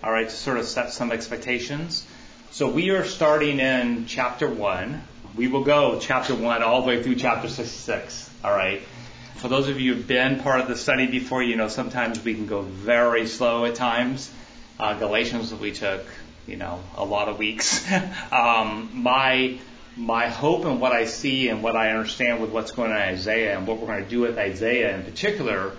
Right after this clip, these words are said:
is we are spending a fair amount of time in chapter one. Chapter one through two five. And I would say as much as you can,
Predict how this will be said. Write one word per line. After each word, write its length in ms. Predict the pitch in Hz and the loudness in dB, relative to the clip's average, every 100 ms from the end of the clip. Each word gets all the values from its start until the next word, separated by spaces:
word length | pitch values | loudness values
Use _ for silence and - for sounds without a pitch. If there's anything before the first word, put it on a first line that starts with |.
| - - - - - | -16 -20 -20 -20 -4
is 640 | 147 131 123 117 113 110 131 | 0 4 4 4 2 -2 -4
we 320 | 127 143 135 | 2 4 4
are 400 | 131 123 120 107 | 4 4 4 2
spending 640 | - - 165 180 190 175 | -2 0 0 2 0 -2
a 240 | 120 113 110 | 0 2 2
fair 320 | - 160 202 | 2 2 4
amount 240 | 185 165 | 2 0
of 80 | 147 | 0
time 420 | - 147 135 131 | 0 2 4 2
in 140 | 107 98 | 0 -4
chapter 460 | - 123 120 135 | 0 0 0 -2
one. 600 | 117 107 104 90 80 80 - - - - | -2 0 0 0 -6 -10 -16 -20 -20 -12
Chapter 420 | - 135 160 202 | -2 0 0 -2
one 480 | 160 151 143 139 135 | 0 2 4 4 2
through 340 | 120 120 113 | -2 0 0
two 280 | 110 - 131 | 0 -2 -2
five. 320 | - - - - - - - - - - | 0 0 -2 -8 -16 -20 -20 -20 -20 -4
And 140 | 113 | 0
I 80 | 117 | 2
would 160 | 120 120 | 2 0
say 200 | 135 123 | 0 2
as 160 | 117 | 2
much 240 | 120 131 - | 2 0 0
as 100 | 143 | -4
you 100 | 139 | -6
can, 680 | - 156 139 120 110 110 | -2 2 4 2 0 -2